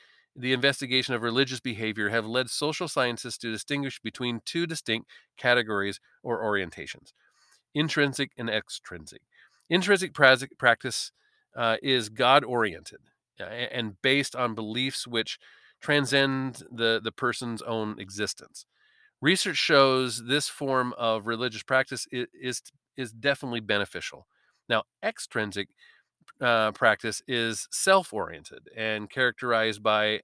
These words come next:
outward, uh, observance, not, uh,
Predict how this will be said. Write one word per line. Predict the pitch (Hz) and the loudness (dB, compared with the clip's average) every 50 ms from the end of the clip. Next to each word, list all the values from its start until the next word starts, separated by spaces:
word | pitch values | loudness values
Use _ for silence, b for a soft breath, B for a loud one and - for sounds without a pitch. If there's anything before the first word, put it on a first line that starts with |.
| _ - | _ 2
outward, | 143 - - 151 143 127 120 117 120 - b b b b b b b b - | 2 2 2 0 0 0 0 -2 -4 -10 b b b b b b b b -12
uh, | 131 127 - | -8 -2 0
observance, | 139 135 123 113 127 139 135 117 101 87 85 - - - - 120 | 0 0 0 2 4 4 4 4 2 -2 -6 -8 -8 -8 -8 -6
not, | 113 110 117 117 120 123 - - _ _ _ - | -2 2 4 4 4 4 2 -2 _ _ _ -10
uh, | 120 113 110 110 107 107 | -6 -4 -4 -2 -4 -4